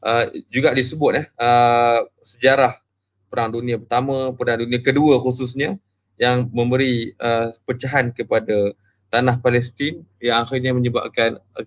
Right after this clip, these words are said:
berlakulah pergelutan kita pada hari ini. Cuma mungkin, uh, saya mulakan dengan,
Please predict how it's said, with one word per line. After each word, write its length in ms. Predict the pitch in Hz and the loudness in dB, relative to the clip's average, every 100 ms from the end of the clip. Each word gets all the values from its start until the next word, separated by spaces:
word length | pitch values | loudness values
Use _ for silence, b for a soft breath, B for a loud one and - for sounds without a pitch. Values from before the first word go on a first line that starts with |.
| _ | _
berlakulah 480 | - 120 135 165 147 | 0 2 2 2 2
pergelutan 560 | 135 117 123 123 120 113 | 2 2 2 2 0 -2
kita 240 | - 117 | -4 -2
pada 240 | 104 104 104 | 0 0 0
hari 240 | 104 101 | 0 -2
ini. 160 | 95 - _ b b b | -4 -10 _ b b b
Cuma 320 | - 147 208 147 | 0 4 6 4
mungkin, 400 | 143 208 165 139 | 2 2 2 2
uh, 240 | 143 135 | 4 2
saya 160 | 190 170 | 2 4
mulakan 320 | 160 156 170 | 4 4 4
dengan, 400 | 135 127 127 | 4 2 2